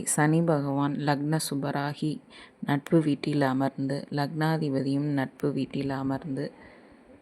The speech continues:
ஆறாம் அதிபதியும் நட்பு வீட்டில் அமர்ந்து அல்லது ஆட்சி உச்சம் பெற்று சுபத்துவத்துடன் இருந்தால், உழைத்து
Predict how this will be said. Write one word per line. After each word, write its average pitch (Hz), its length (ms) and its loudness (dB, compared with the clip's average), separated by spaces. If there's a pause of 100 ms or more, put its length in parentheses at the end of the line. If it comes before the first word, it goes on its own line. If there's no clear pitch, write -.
(440)
ஆறாம் 170 420 4
அதிபதியும் 139 720 2 (220)
நட்பு 156 460 -2
வீட்டில் 143 480 -4
அமர்ந்து 139 400 0
அல்லது 143 380 0
ஆட்சி 139 380 -2
உச்சம் 143 480 -2
பெற்று - 420 -6 (600)
சுபத்துவத்துடன் 151 920 -4 (120)
இருந்தால், 127 520 -2 (680)
உழைத்து 156 640 0